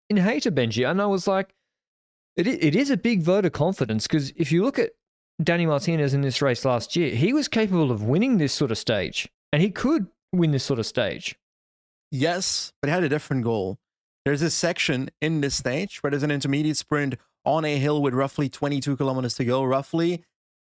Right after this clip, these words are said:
Speaker 2: And I feel like Daniel Felipe Martinez had his eyes on that, just like a few other G C riders there, because we saw them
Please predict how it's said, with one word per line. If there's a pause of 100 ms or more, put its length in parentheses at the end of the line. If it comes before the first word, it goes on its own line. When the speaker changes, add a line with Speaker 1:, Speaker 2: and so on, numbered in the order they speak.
(180)
Speaker 2:
And
I
feel
like
Daniel
Felipe
Martinez (120)
had
his
eyes
on
that,
just
like
a
few
other
G
C
riders
there,
because
we
saw
them